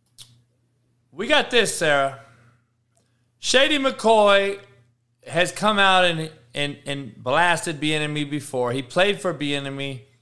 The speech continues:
and he says all he does is argue with the players, knows nothing about passing or play calling.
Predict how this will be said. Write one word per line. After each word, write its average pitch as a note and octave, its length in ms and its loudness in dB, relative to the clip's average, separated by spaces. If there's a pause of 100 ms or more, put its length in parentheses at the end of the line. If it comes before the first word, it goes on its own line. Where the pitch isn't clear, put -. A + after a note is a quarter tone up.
(540)
and D3 180 2
he D#3 80 0
says E3 320 0
all F3+ 140 6
he F#3+ 80 0
does E3+ 260 2
is C#3+ 80 -8
argue E3 340 0
with D#3+ 80 -8
the D#3 60 -10
players, C3+ 420 -2
knows C#3 260 -2
nothing F3+ 360 -2
about E3+ 340 -2
passing D3+ 460 -4
or C3+ 80 -4
play C3 300 -6
calling. F#2 460 -8